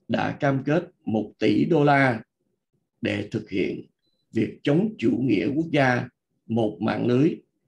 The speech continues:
qua một mạng lưới của các trường đại học và những nơi giảng dạy và những nghiên cứu. Ông khẳng định đây là việc quan trọng nhất trong đời của ông ta. Tôi xin lỗi nha, ông ta đóng góp hàng năm là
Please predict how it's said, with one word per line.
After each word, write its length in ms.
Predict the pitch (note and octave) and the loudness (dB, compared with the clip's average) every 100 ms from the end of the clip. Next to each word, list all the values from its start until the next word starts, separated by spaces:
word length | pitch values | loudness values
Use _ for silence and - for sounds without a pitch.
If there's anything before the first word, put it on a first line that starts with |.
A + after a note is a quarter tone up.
| _ _ _ _ _ _ _ _ | _ _ _ _ _ _ _ _
qua 300 | D3 D#3 E3 | 2 4 6
một 200 | C#3+ A#2+ - | 4 2 0
mạng 220 | A2+ A2 | -2 2
lưới 300 | A2 B2+ - - | 2 2 -2 -6
của 200 | - A2+ | -2 -2
các 160 | A2 E3+ | 0 -2
trường 220 | B2 A2 G2 | 0 -2 -2
đại 160 | - | -6
học 240 | D3+ F3 _ - - | -6 -10 _ -16 -6
và 220 | A2+ G#2 | -2 -2
những 280 | G#2 G#2+ B2+ | -2 -2 0
nơi 240 | C3 A2+ | 2 2
giảng 240 | - G2 A#2 | 0 -4 -8
dạy 240 | - - _ _ - | -10 -16 _ _ -6
và 240 | A2 A#2 | -4 -2
những 260 | G2+ G#2 A#2 | -2 -2 0
nghiên 180 | B2+ A2+ | -2 2
cứu. 340 | C#3+ E3 - _ _ _ _ - | 4 4 0 _ _ _ _ 0
Ông 240 | F3 F3 | 2 2
khẳng 280 | D#3+ A2+ C#3+ | -2 -2 0
định 300 | A#2 - - _ | 0 -4 -12 _
đây 160 | C3 C#3 | 2 4
là 180 | A#2 F#2+ | 2 0
việc 180 | - - | -6 -4
quan 200 | - A#2 A#2 | -4 -4 -4
trọng 160 | C3+ - | -10 -4
nhất 180 | D#3+ F3 _ - | -4 -6 _ -4
trong 240 | A#2 A2 | -2 -2
đời 200 | A2 - - | -4 -6 -8
của 80 | - | -8
ông 100 | - | -8
ta. 180 | - - _ _ _ _ _ _ _ _ | -12 -12 _ _ _ _ _ _ _ _
Tôi 120 | - B2+ | -4 2
xin 140 | C#3+ | 4
lỗi 260 | B2+ - B2 | 4 2 2
nha, 140 | D#3 | 2
ông 220 | - A#2+ | 2 0
ta 200 | A#2 A#2+ | 2 2
đóng 280 | A2+ E3 E3+ | 2 2 2
góp 200 | E3 F3 | 2 0
hàng 180 | A#2 A2 | -2 -4
năm 240 | A2+ A#2+ | -2 -2
là 140 | G#2+ | -4